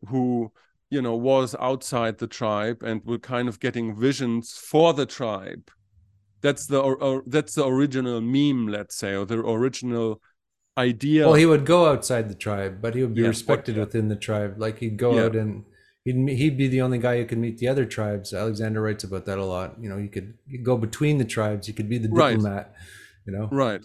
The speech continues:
Speaker 2: Or he could go off into the wilderness for a long time and, and have visions and then bring, bring
Speaker 1: But he
Speaker 2: whatever
Speaker 1: doesn't seek
Speaker 2: knowledge
Speaker 1: approval
Speaker 2: he,
Speaker 1: from the
Speaker 2: no, he doesn't seek approv-,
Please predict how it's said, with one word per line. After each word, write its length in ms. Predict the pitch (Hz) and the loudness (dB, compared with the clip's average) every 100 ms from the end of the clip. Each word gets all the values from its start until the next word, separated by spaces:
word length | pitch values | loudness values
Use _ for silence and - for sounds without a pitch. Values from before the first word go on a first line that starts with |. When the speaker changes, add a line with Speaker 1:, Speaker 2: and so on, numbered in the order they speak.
| - | 2
Speaker 2:
Or 140 | 156 | 6
he 120 | 147 | 6
could 160 | 139 127 | 4 4
go 180 | 135 131 | 4 6
off 220 | 127 123 | 4 2
into 200 | 127 117 | -2 -4
the 120 | 113 | -2
wilderness 580 | 110 127 123 113 104 - | 0 0 0 0 -2 -6
for 180 | - 107 | -6 -2
a 60 | 104 | 0
long 240 | 107 104 | 0 -2
time 360 | - 113 110 104 | -6 -6 -2 -2
and, 200 | 104 104 | -4 -4
and 140 | 107 | -6
have 220 | 95 107 | -4 -4
visions 400 | 98 113 104 104 | -2 -2 -2 -4
and 140 | 104 104 | -4 -4
then 160 | 104 | -2
bring, 320 | 101 107 101 98 _ _ _ _ _ _ | -2 -2 -2 -8 _ _ _ _ _ _
bring 320 | 117 113 113 | 0 2 2
Speaker 1:
But 80 | 110 | -2
he 120 | 120 | -4
Speaker 2:
whatever 300 | 117 117 113 | 2 4 6
Speaker 1:
doesn't 220 | 113 107 180 | 6 4 0
seek 300 | - 190 160 | -8 -8 -2
Speaker 2:
knowledge 400 | 131 139 - - | 4 6 6 4
Speaker 1:
approval 200 | 123 117 | 0 0
Speaker 2:
he, 100 | - | -2
Speaker 1:
from 220 | 160 151 | -2 -2
the 320 | 143 113 113 - _ _ _ _ - | -2 -6 -10 -12 _ _ _ _ 0
Speaker 2:
no, 100 | 143 | 6
he 60 | 139 | 8
doesn't 220 | 156 143 | 6 4
seek 220 | - 151 | -2 -4
approv-, 580 | 113 - 139 143 117 120 | -6 -2 -2 0 -2 -6